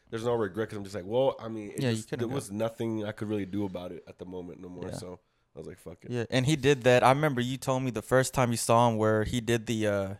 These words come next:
Speaker 2: he, like, tells everybody good night, then he goes back,
Speaker 1: Mm-hmm.
Speaker 2: and then he comes back out. That's what he did.
Speaker 1: Yeah.
Speaker 2: And when he did it,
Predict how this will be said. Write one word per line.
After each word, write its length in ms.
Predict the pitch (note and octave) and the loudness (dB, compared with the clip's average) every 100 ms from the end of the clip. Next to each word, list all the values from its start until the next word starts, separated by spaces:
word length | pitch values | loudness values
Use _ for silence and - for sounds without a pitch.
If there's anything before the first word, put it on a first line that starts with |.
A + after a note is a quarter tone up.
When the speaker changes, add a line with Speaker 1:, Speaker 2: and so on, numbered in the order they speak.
| - | -4
Speaker 2:
he, 80 | A#2 | 0
like, 180 | A2 A2 | 0 2
tells 240 | B2 A#2 | 4 6
everybody 380 | A#2+ A2+ A2+ A2 | 4 6 4 4
good 120 | A2 | 0
night, 280 | G#2+ A#2 A#2 | 2 4 2
then 120 | G#2+ | 0
he 60 | G#2+ | 0
goes 220 | A2+ A2 | 0 0
back, 380 | G2+ A2+ A2+ - - | 2 2 2 -2 -14
Speaker 1:
Mm-hmm. 200 | G2+ G2 A2 | -12 -8 -6
Speaker 2:
and 120 | G#2+ | -4
then 80 | G#2+ | -4
he 60 | |
comes 160 | - A2 | -2 0
back 180 | A2 A#2+ | 2 4
out. 140 | A2+ | 4
That's 160 | A#2 - | 4 2
what 100 | A2+ | -2
he 80 | G#2+ | 0
did. 320 | A#2+ A#2 - | 0 0 -2
Speaker 1:
Yeah. 220 | F#2 F#2+ E2 - - | -8 -6 -8 -10 0
Speaker 2:
And 240 | B2+ B2 | 2 4
when 100 | B2 | 4
he 60 | A#2 | 4
did 220 | G#2+ D3+ C#3 | 6 8 8
it, 240 | A2 | 4